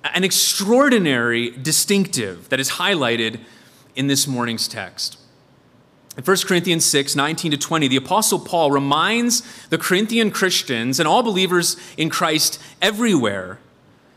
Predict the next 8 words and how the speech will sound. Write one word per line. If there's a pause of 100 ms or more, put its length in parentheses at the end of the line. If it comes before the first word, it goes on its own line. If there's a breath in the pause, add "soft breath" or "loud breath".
(160 soft breath)
of
the
astonishing
truth
that
the
Holy
Spirit,